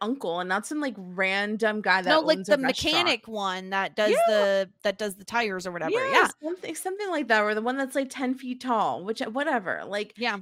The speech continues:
Speaker 1: you know, they, they, they could have done more, but, um, once again, I think that by this time, Ryder Strong was a little bit over Boy Meets World.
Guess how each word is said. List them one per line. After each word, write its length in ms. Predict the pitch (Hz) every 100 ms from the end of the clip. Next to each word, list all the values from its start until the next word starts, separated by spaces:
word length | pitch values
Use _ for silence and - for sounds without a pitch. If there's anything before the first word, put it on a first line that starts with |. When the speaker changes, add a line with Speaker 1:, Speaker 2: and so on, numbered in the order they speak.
| 185
Speaker 1:
you 120 | 311
know, 160 | 349 330
they, 220 | 294 233
they, 260 | 269 294
they 160 | 277 294
could 160 | 262 311
have 100 | 262
done 240 | 262 247
more, 480 | 214 214 220 214 196
but, 420 | 202 196 185 170 -
um, 460 | 190 202 196 196 190 - _ _ _ _ 233
once 320 | 214 285 320
again, 540 | 277 185 110 113 180
I 140 | 180 202
think 280 | 190 185 185
that 180 | 180 175
by 140 | 175
this 280 | 156 185 -
time, 280 | - 196 185
Ryder 260 | 165 170 247
Strong 400 | - 185 208 247
was 160 | 247
a 40 | 269
little 360 | 269 269 285
bit 200 | 294 330
over 340 | 277 320 392 392
Boy 140 | 339 262
Meets 280 | 226 214 -
World. 380 | 151 90 113